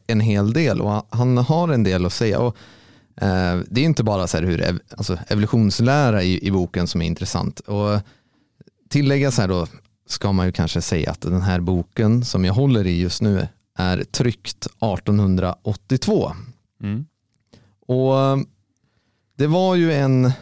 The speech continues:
Speaker 1: en annan tid, <laughs> om, om vi säger så, under den, den perioden i mänsklighetens historia.
Speaker 2: Ja, vi kan ju förvarna och säga att tiden var fel då och den är fel nu.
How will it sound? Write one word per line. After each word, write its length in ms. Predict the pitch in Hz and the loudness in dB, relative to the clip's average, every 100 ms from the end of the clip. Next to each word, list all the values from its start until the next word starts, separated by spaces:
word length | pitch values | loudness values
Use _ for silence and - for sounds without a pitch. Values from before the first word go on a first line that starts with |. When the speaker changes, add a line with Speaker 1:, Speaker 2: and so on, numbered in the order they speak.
| - | -8
Speaker 1:
en 240 | - 117 120 | -2 2 2
annan 300 | 110 110 107 | 4 2 2
tid, 540 | - 110 101 98 104 - - | 0 0 0 0 0 -2 -6
<laughs> 200 | - 90 | -4 0
om, 200 | 107 107 | 0 2
om 100 | 139 | 4
vi 520 | 127 113 101 98 90 90 | 4 4 2 2 2 0
säger 260 | - 87 | 0 0
så, 140 | 95 - - | 0 -2 0
under 240 | 95 90 | 0 0
den, 260 | 90 90 - - - _ _ _ _ | -2 -2 -6 -10 -20 _ _ _ _
den 240 | 110 113 | 0 2
perioden 580 | 120 120 151 151 110 107 | 2 2 2 2 2 4
i 80 | 104 | 4
mänsklighetens 640 | 107 104 - 98 98 104 | 2 2 0 0 0 0
historia. 520 | 113 - 170 104 - 92 - _ _ _ | 0 0 0 0 -2 -4 -8 _ _ _
Speaker 2:
Ja, 300 | 107 101 95 - | -10 -8 -8 -10
vi 60 | |
kan 160 | 101 101 | -8 -4
ju 200 | 98 85 | -4 -6
förvarna 580 | - 104 98 110 110 95 | -8 -6 -4 -4 -6 -8
och 80 | 92 | -10
säga 200 | - 85 | -10 -10
att 100 | - | -10
tiden 320 | - 92 85 | -8 -6 -6
var 80 | 80 | -6
fel 300 | - 98 95 | -8 -8 -6
då 240 | 101 107 | -6 -6
och 80 | 95 | -6
den 200 | 92 90 | -10 -12
är 40 | 90 | -10
fel 240 | - 85 | -10 -10
nu. 220 | 71 - | -10 -14